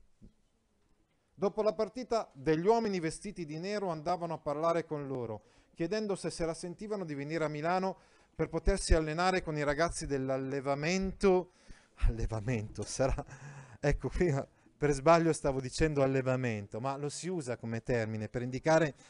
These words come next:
il settore giovanile di una squadra. Allevamento di una grande squadra. Quando il fruttivendolo ha saputo che i suoi gio-, giocatori erano stati avvicinati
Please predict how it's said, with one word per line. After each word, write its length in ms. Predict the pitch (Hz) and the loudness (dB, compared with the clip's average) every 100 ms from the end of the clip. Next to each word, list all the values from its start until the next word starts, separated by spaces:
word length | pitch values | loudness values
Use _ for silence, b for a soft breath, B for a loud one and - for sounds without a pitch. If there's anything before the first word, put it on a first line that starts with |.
| B B B | B B B
il 120 | 135 | -2
settore 580 | - 160 - 180 180 170 | 4 4 4 4 6 6
giovanile 500 | 139 135 131 151 147 | 4 0 -2 -4 -6
di 60 | 123 | -8
una 180 | 120 | -14
squadra. 520 | 113 - 107 92 95 95 _ _ _ b b b | -16 -14 -16 -14 -20 -20 _ _ _ b b b
Allevamento 840 | 135 170 170 185 202 180 170 - 180 | 0 2 2 0 -2 -4 -8 -8 -8
di 80 | 147 | -8
una 160 | 139 | -8
grande 400 | 127 123 117 117 | -8 -10 -10 -12
squadra. 500 | 113 - 95 92 87 87 _ _ _ _ _ _ _ _ b b b b _ | -14 -18 -20 -20 -20 -20 _ _ _ _ _ _ _ _ b b b b _
Quando 280 | 233 247 226 | 2 6 4
il 60 | |
fruttivendolo 580 | 202 190 196 214 233 202 | 4 -4 -2 0 2 2
ha 40 | |
saputo 380 | - 180 220 214 | 2 -2 0 0
che 80 | 170 | 0
i 20 | |
suoi 160 | - 208 | -2 -2
gio-, 340 | 190 180 180 156 | -2 -4 -4 -4
giocatori 480 | 170 170 220 233 | -4 -2 0 2
erano 240 | 202 160 151 | 2 -2 -4
stati 220 | 208 196 | -2 -2
avvicinati 540 | 165 160 190 208 190 | -4 -4 -4 -2 -4